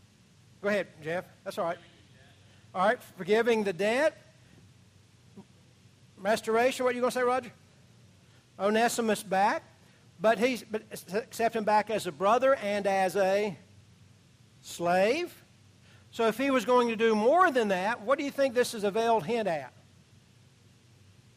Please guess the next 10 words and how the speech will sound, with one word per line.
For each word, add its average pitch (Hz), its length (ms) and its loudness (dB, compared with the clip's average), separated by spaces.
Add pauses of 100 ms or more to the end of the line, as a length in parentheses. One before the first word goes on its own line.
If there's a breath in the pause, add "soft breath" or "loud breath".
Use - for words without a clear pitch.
(920)
I, 220 240 0
I 196 40 0
hear 220 160 0
noise, 214 260 2
but 196 80 -4
I 180 60 -2
hear 190 120 -4
what 196 100 -4
everybody's 190 280 -4
saying. 190 300 -6